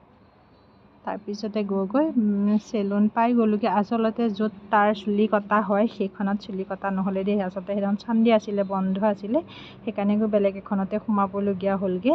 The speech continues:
আহ, তথাপি প্ৰথম তাক লৈ যোৱাৰ লগে লগে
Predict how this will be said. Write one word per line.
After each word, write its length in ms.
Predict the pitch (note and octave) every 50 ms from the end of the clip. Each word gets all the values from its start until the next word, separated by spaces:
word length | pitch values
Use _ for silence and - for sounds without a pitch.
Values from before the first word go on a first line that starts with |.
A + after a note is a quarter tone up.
| F4+
আহ, 760 | E4+ C4+ A3 G#3 G3 F#3+ F#3+ F#3 F#3 F#3+ F#3+ F#3+ F#3+ F#3+ F#3+ F#3+ G3
তথাপি 360 | - G3+ G3+ - A3+ G#3 A3+ A#3 A3+
প্ৰথম 320 | - - A3 G#3 - A#3+ A#3 A#3
তাক 180 | A#3 A3+ G#3+ -
লৈ 200 | A3 G3 F#3+ G3
যোৱাৰ 200 | F#3+ G#3+ G#3+ A3
লগে 220 | G#3+ G3+ G3 G3
লগে 220 | G3+ G3+ G3+ G#3+